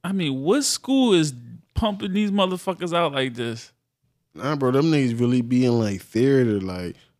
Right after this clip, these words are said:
Speaker 2: like a lot of the older actors and shit, like, that theater shit. And they really go to school for that, John, try to be classically trained actors, like, you know what I'm saying? Like,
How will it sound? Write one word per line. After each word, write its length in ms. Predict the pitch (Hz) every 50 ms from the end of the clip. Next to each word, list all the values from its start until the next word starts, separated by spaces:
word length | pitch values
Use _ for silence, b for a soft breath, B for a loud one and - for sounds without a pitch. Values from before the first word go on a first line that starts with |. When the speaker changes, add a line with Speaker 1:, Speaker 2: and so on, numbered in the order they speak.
| _
Speaker 2:
like 220 | - 95 107 107 101
a 100 | 98 92
lot 240 | 98 107 117 120 120
of 60 | 117
the 60 | 120
older 480 | 104 95 110 127 139 147 147 143 131 107
actors 520 | 110 117 117 113 104 - - 110 107 104
and 80 | 107 104
shit, 240 | - - 107 87 71
like, 320 | 90 92 85 78 76 71 - _
that 300 | 92 107 117 117 - _
theater 400 | 123 127 131 131 135 123 120 117
shit. 420 | 107 - - 131 135 135 127 - - _ _ _ _ _ _ _ _ _ _ -
And 80 | 95
they 140 | 104 113 113
really 360 | 110 110 120 127 127 127 120
go 200 | 120 127 123 123
to 60 | 117 110
school 420 | - - _ 147 156 165 160 147
for 160 | 135 131 110
that, 220 | 113 113 110 110 104
John, 500 | 98 - 113 113 110 110 110 107 107 104
try 240 | - - 120 117 113
to 100 | 113 110
be 120 | 117 117
classically 600 | 113 - - 117 117 120 117 - - 110 110 113
trained 360 | 110 - - 120 117 113 98
actors, 520 | 87 104 143 165 170 143 - - 113 104 92
like, 240 | 92 - 87 90 92 - _ _ _ _ _ _ _ _ _ _ _ _ _ _ _ _ _ _ _ _ _ _ _ _ _
you 80 | 82
know 60 | 87 85
what 120 | 76 73
I'm 60 | 92
saying? 220 | 107 110 107 107 104
Like, 260 | 98 92 90 90 -